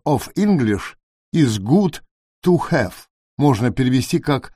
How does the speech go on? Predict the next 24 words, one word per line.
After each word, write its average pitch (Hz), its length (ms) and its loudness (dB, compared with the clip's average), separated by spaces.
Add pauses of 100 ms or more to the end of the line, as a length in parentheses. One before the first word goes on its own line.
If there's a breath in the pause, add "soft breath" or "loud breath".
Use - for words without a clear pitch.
(140)
«хорошо 160 580 2
иметь 117 340 0
некоторое», 117 840 0 (140)
то 143 100 0
есть 123 220 -2
неопределенное 120 840 0
знание 101 480 -2
английского. 113 720 -6 (640)
Но 147 180 6
можно 190 440 4
сказать 104 640 -8 (460)
«The 175 200 2
knowledge 147 680 2 (120)
of 131 240 -4
English 208 540 -2 (300)
is 127 220 0
good 143 300 -2 (120)
to 165 220 0 (160)
have». 101 300 -2 (500)
Хорошо 151 460 0
иметь 160 240 2
знание 101 720 -2 (120)
конкретное 117 840 -4
английского. 110 800 -6